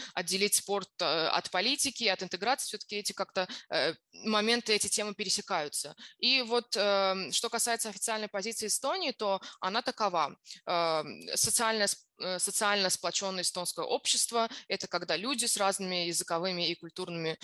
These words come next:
культурным происхождением активно участвуют в жизни общества и разделяют демократические ценности. Э, хотелось бы спросить, что делаете в направлении построения такого общества в контексте спорта?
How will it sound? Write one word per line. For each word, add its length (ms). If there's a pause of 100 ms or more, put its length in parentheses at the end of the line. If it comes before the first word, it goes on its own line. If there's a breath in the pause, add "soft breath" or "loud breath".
(180 loud breath)
культурным 480
происхождением 640
активно 360
участвуют 400
в 40
жизни 360 (180 loud breath)
общества 480
и 180
разделяют 420
демократические 580
ценности. 440 (560 loud breath)
Э, 460 (520)
хотелось 320
бы 60
спросить, 300
что 540
делаете 420
в 40
направлении 560
построения 600
такого 340
общества 680
в 100
контексте 400
спорта? 380